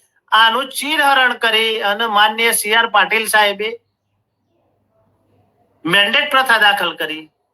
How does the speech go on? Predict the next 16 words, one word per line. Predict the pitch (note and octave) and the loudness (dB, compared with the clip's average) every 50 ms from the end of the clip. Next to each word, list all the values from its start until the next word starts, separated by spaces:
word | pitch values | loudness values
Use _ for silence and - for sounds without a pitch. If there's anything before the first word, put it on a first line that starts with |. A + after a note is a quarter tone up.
| _ _ - | _ _ -8
અને | E3+ F#3+ | -6 -6
મેન્ડેટ | G3 F#3 F#3+ G3+ G#3+ A3+ B3+ B3+ B3+ | -2 0 0 0 0 0 -2 -2 0
પ્રથા | B3+ B3+ B3 B3 A#3 A3+ | 0 0 2 2 2 2
એટલે | A#3 A#3 A#3+ A#3+ | 2 0 -2 -4
સીધું | A#3+ B3 B3 A#3+ A#3+ F#3+ | -6 -6 -6 -8 -8 -2
ભારતીય | E3+ E3 D#3+ F#3+ G3 - A#3 A#3+ A#3+ | 0 2 2 2 0 0 0 -2 0
જનતા | A#3 A#3+ A#3+ A#3 A3+ A#3+ A#3 | 0 -2 -4 0 0 0 2
પાર્ટી | A#3 A#3 A3 A3 G#3+ A3+ A#3+ | 4 4 2 2 2 0 -4
કારા | A#3+ - A3 G3 G3+ G#3+ A#3 | -2 2 2 4 4 4 2
ચોરને | A#3+ - - G3 F#3+ F#3+ F#3+ G3 A3 B3 | 0 -2 -6 -6 -4 -4 -4 -6 -6 -4
મેન્ડેટ | A#3 A3+ A3+ A3+ A#3+ A#3+ A#3+ | -2 -2 -2 0 0 0 2
આલી | A#3+ A#3 C4 C#4 | 2 2 2 0
દે | C4 B3+ A3 F#3 E3+ D#3+ D#3 - _ _ _ _ _ _ _ _ _ | 0 0 0 0 -2 -4 -6 -10 _ _ _ _ _ _ _ _ _
એટલે | F#3+ G3 G3+ A#3 A#3+ A#3 | -8 -2 0 0 0 0
ચોર | - - G#3 A3 A#3+ B3+ B3+ A#3+ G3 F#3+ F#3 F#3 - _ _ _ _ _ _ _ _ | -2 -6 -6 0 2 4 4 4 2 0 -4 -6 -12 _ _ _ _ _ _ _ _
સીધો | - - A#3+ B3 A#3 F#3+ A#3 A#3+ E4 G#3 F3+ F#3 F#3 - | -8 -4 -4 -4 0 2 2 4 4 4 2 0 -2 -6